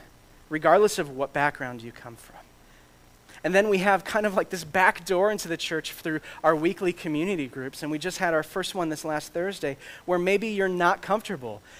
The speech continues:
having your first encounter with the church again to be during Sunday worship. But yeah, you like barbecue. Yeah, I'll show up to that party. Yeah, I'll hear the gospel there. And hopefully,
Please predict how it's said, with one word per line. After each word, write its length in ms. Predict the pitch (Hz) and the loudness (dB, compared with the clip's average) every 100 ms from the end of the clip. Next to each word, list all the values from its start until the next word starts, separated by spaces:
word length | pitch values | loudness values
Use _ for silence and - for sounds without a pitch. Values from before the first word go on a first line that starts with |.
| - | -2
having 320 | 185 175 180 | 2 2 2
your 180 | 175 180 | 0 -2
first 440 | 180 - 202 202 185 | -4 -2 -2 0 -2
encounter 480 | 170 190 190 - | -2 0 0 -2
with 140 | 156 143 | -4 -6
the 60 | |
church 380 | 151 - 196 - | -8 -2 -2 -2
again 380 | 143 120 113 127 - - - - | -8 -8 -12 -14 -18 -20 -16 -6
to 120 | 175 | -4
be 320 | 143 202 185 | 0 0 0
during 300 | 160 170 165 | 0 0 2
Sunday 300 | - 175 165 | 0 2 2
worship. 420 | 151 185 - 120 - - _ - _ _ _ _ _ _ | 0 -2 -4 -10 -14 -20 _ -20 _ _ _ _ _ _
But 100 | 135 | -4
yeah, 360 | 139 180 127 107 - | 2 2 2 -2 -10
you 120 | 151 | -2
like 240 | 165 165 - | 0 0 0
barbecue. 480 | 170 190 - 110 - - _ - - - _ - - - | -2 -2 -10 -16 -18 -20 _ -20 -20 -20 _ -20 -20 -4
Yeah, 280 | 160 175 110 | 2 4 4
I'll 120 | 160 | 0
show 200 | - 202 | 2 2
up 80 | 165 | 2
to 80 | 156 | -2
that 140 | 131 | -4
party. 440 | - 135 135 160 180 - - - - - _ _ | -4 -6 -6 -10 -14 -20 -20 -20 -20 -20 _ _
Yeah, 140 | 175 180 | 6 6
I'll 80 | |
hear 180 | 208 208 | 6 4
the 60 | 180 | 4
gospel 400 | 165 170 - 143 | 4 2 0 -8
there. 400 | 139 156 117 117 - - - | -4 -4 -6 -10 -18 -18 -4
And 140 | 165 | -4
hopefully, 640 | 156 185 - - 131 107 | -2 -6 -8 -16 -14 -14